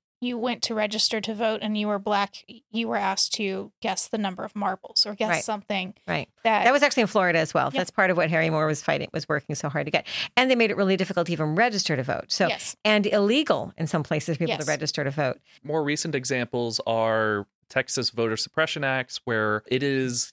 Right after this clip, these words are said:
Speaker 3: illegal to go out and register voters. I believe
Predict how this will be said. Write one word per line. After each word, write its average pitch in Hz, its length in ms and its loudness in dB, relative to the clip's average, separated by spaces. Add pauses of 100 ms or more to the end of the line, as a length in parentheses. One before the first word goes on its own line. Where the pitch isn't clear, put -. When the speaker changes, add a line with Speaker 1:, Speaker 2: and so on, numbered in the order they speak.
Speaker 3:
illegal 127 540 -2
to 120 240 -4
go 110 220 -2
out 110 280 2 (100)
and 101 380 -4
register 104 400 0
voters. 123 460 -2 (100)
I 135 80 4
believe 143 480 -2